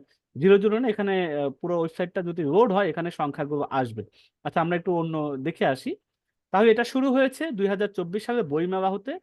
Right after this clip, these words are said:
এবং সাতই ফেব্রুয়ারি দুই হাজার চব্বিশ থেকে ব্যবসার জন্মটা শুরু। এবং এইখানে দেখেন আরেকটা চিত্র দেয়া আছে যে আপনি এটার যদি অথেন্টিসিটি, বিশ্বাসযোগ্যতা দেখতে চান যে এই ব্যবসাটা কিভাবে শুরু হয়েছে, কি কি কথাবার্তাদের মধ্যে কিভাবে শেয়ার বিক্রি শুরু হয়েছে,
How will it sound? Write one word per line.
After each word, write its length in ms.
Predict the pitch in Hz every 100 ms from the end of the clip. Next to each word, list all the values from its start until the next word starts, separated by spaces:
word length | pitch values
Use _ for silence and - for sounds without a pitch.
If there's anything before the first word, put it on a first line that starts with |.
| _ _ -
এবং 240 | 147 226
সাতই 420 | 247 - 156 180
ফেব্রুয়ারি 360 | 175 175 160 240
দুই 140 | 190
হাজার 180 | 170 151
চব্বিশ 300 | 143 139 139
থেকে 180 | 139 208
ব্যবসার 380 | 160 131 - 165
জন্মটা 400 | 175 226 175 139
শুরু। 240 | - 113 - _ - _ -
এবং 220 | 202 226
এইখানে 420 | 208 208 254 254
দেখেন 260 | 214 165 196
আরেকটা 260 | 165 165 190
চিত্র 360 | 269 269 196
দেয়া 180 | 139 127
আছে 220 | 131 262
যে 180 | 214 190
আপনি 480 | 156 - 170 170 170 _ _ -
এটার 280 | 156 190 180
যদি 320 | 175 190 185
অথেন্টিসিটি, 960 | 156 151 208 208 196 - 196 196 196 247
বিশ্বাসযোগ্যতা 840 | 135 151 - 208 185 190 185 175 175
দেখতে 340 | 156 - 240
চান 320 | 233 143 180 - _ _ _ 143
যে 100 | 160
এই 100 | 160
ব্যবসাটা 400 | 156 - 175 180
কিভাবে 380 | 185 170 170 165
শুরু 260 | - 208
হয়েছে, 540 | 180 180 175 - 180 185 _ _ _
কি 100 | 208
কি 140 | 208 214
কথাবার্তাদের 1120 | 175 170 185 175 - _ _ _ _ 165 170
মধ্যে 220 | 170 170
কিভাবে 420 | 175 170 160 180 185
শেয়ার 340 | - 156 175
বিক্রি 280 | 185 190 190
শুরু 240 | - 185
হয়েছে, 360 | 180 175 -